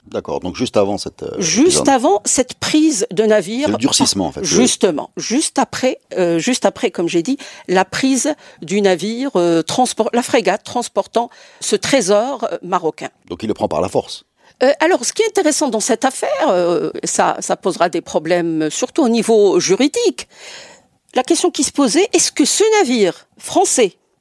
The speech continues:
Speaker 2: dont le, l'armateur est français, qui est de Castellane, c'est-à-dire, à l'époque, la France et l'Espagne avaient signé un traité de paix. Donc, ils n'avaient pas le droit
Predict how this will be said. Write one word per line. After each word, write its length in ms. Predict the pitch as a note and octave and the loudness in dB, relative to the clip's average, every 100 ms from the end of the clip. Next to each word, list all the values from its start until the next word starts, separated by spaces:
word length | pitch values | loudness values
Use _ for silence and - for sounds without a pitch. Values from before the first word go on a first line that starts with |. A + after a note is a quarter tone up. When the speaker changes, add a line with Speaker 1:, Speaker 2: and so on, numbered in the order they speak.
| - | -12
Speaker 2:
dont 280 | E3 A3+ G3+ | -2 -2 -2
le, 240 | F3+ E3 D3 | -2 0 2
l'armateur 560 | E3 G#3+ A3 - G3 | 0 0 0 0 -2
est 60 | F3 | -2
français, 400 | - D4+ - F3+ | -2 -2 0 -4
qui 240 | - E3 | -4 -2
est 40 | E3+ | 0
de 120 | B3+ | 0
Castellane, 600 | - C#4+ - A#3 E3+ - - _ - - | 0 -2 2 2 0 -4 -16 _ -20 -14
c'est-à-dire, 640 | - D#3 E3+ E3 F#3 - _ - - | -10 -2 -2 2 0 0 _ -18 -4
à 120 | F#3+ | 0
l'époque, 500 | F3+ - G4+ G4 - - | 0 2 0 0 -14 -16
la 160 | F3 | -12
France 600 | E3 - F4+ G4+ - - - | -12 -8 -6 -6 -8 -10 -8
et 60 | F#3 | -8
l'Espagne 420 | E3 - E4 F#4 | -6 -6 -2 -2
avaient 200 | - F#3 | -2 -4
signé 340 | - D#4 C#4+ D4 | -2 0 2 2
un 80 | G3+ | 0
traité 360 | - C#4+ - A3 | -2 -6 -2 0
de 100 | A#3 | 0
paix. 280 | A3+ F#3 _ _ - | 0 -2 _ _ -10
Donc, 280 | D#3+ C4 - | -2 -2 -2
ils 120 | B3+ | -2
n'avaient 280 | B3 G#3+ D#4 | 0 0 -2
pas 320 | - - F4 F#4+ | -6 -4 -4 -4
le 220 | - G3+ G3+ | -4 -4 -2
droit 340 | E3+ A#3 | -2 -2